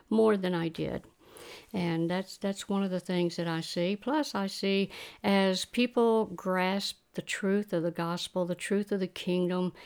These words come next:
and they start behaving and acting and doing like Jesus did,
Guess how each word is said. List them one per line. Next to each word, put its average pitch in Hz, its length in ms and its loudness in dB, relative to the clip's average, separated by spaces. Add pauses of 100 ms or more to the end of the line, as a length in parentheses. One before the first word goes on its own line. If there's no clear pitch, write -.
(320)
and 170 180 4
they 175 160 4
start 185 380 -2
behaving 185 480 2
and 170 160 4
acting 180 440 0
and 165 140 4
doing 175 260 2
like 170 200 0
Jesus 175 540 -2
did, 165 380 0